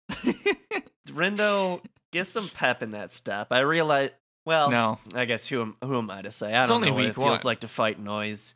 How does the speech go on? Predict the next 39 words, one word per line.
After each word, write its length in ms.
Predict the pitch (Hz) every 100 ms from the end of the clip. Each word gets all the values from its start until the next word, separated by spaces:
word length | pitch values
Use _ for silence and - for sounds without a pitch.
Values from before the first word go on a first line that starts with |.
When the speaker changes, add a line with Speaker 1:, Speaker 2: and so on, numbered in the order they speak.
| -
Speaker 2:
Maybe 200 | 127 127
it's 120 | 113
not 160 | 117 110
as 120 | 104
fun 260 | - 107
as 80 | 104
to 80 | -
play 220 | - 110
the 80 | 110
video 340 | 107 107 101 95
game. 280 | 101 98 117 _ _
Speaker 1:
No, 260 | - 76 73 -
game's 260 | 139 139 - _
pretty, 220 | - 131
pretty 300 | 113 - 123
fun 240 | 113 123 117
to 60 |
do 120 | 98 98
combat. 500 | - 104 98 - - - - _
Uh, 220 | 117 117 113
Shoka 380 | 110 123 110 110
says, 320 | 120 110 - -
"Why 180 | 131 139
not? 320 | 139 220 - -
It'd 120 | 123
be 100 | 147
a 40 |
nice 200 | 151 151
change 300 | - 151 202
to 60 | 156
have 120 | 123
someone 240 | - 135
other 220 | 127 131 127
than 60 |
the 100 | 113
Ruinbringers 680 | 113 123 208 139 117 107 110
win 120 | 104
for 160 | 104 107
once." 300 | 95 127 -